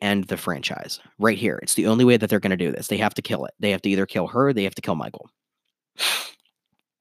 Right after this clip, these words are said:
So they're like, "Well, we're gonna make the movie for sure anyway. We might as well just see if you wanna be in it, whatever."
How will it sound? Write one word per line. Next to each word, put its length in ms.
So 60
they're 80
like, 140
"Well, 160
we're 60
gonna 180
make 160
the 60
movie 260
for 160
sure 300
anyway. 420
We 140
might 180
as 100
well 140
just 160
see 100
if 120
you 80
wanna 160
be 180
in 80
it, 120
whatever." 420